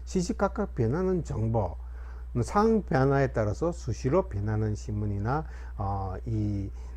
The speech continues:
텔레비전의 뉴스들이 있더라 하는 의미의 개념으로, 어, 보시면 될 겁니다. 그래서 동적 정보의 특징은 어떠느냐 하면, 어, 이 유통기간이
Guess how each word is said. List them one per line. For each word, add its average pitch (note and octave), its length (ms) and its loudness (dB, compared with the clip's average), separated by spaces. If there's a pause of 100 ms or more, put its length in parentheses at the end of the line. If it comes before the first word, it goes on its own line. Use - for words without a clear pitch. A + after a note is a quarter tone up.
(260)
텔레비전의 B2 760 4 (160)
뉴스들이 G#2+ 680 -2 (180)
있더라 - 540 -4 (180)
하는 F3+ 340 4
의미의 G#2+ 360 -2
개념으로, G2 640 -4 (220)
어, F2 300 -4
보시면 G2+ 540 -4
될 F2+ 140 -4
겁니다. F2+ 500 -6 (520)
그래서 A2+ 460 0 (340)
동적 C#3 480 6
정보의 G3+ 480 6
특징은 D#3+ 480 0
어떠느냐 G2+ 840 -2
하면, A#2+ 520 0 (420)
어, G#2 640 0
이 A2 380 2
유통기간이 D3 1000 4